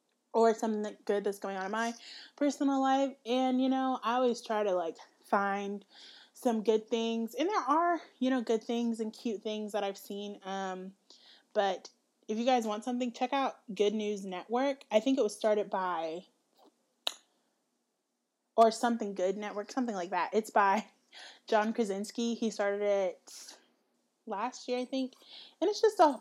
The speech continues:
place where a whole bunch of videos, um, of just good things happening are.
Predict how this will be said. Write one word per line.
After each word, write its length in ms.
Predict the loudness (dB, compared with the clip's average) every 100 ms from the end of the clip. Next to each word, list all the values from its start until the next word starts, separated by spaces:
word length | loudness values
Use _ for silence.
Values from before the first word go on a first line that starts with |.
| -2
place 340 | 0 2 2
where 120 | 2
a 40 | 2
whole 200 | 2 2
bunch 240 | 0 -2
of 80 | -2
videos, 720 | -2 0 2 4 2 2 -4 -14 -20 _ _ -6
um, 720 | -2 0 0 -2 -4 -8 -12 -16 _ _ _ _ _ _ _
of 100 | -4
just 240 | 0 -2 0
good 160 | 0
things 240 | 2 2 4
happening 480 | 2 2 -4 -6 -14 _
are. 300 | -14 -12 -14